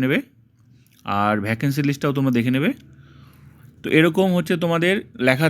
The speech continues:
থাকবে, হ্যাঁ, এখানে তোমার, আহ, ছবি দেওয়া থাকবে, ছবি, আর তোমার সাবজেক্ট কী এখানে দেওয়া থাকবে, আর কত নাম্বার বোর্ডে এটা হচ্ছে দেওয়া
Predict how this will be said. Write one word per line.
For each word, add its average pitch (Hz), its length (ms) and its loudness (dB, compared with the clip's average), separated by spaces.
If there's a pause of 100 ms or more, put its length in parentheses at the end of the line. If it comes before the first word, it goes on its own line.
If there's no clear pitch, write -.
থাকবে, 120 300 0
হ্যাঁ, 175 160 0 (180)
এখানে 151 240 -2 (120)
তোমার, 156 280 0
আহ, 127 300 0 (120)
ছবি 143 240 2
দেওয়া 147 220 4
থাকবে, 147 320 -2 (720)
ছবি, 143 280 0 (760)
আর 117 200 6
তোমার 147 260 4 (460)
সাবজেক্ট 135 540 0
কী 202 100 2 (640)
এখানে 147 280 0
দেওয়া 135 280 6
থাকবে, 143 240 -2 (720)
আর 107 100 4 (180)
কত 131 180 2
নাম্বার 151 340 2
বোর্ডে 139 380 2 (500)
এটা 135 280 0
হচ্ছে 160 240 -4
দেওয়া 123 220 4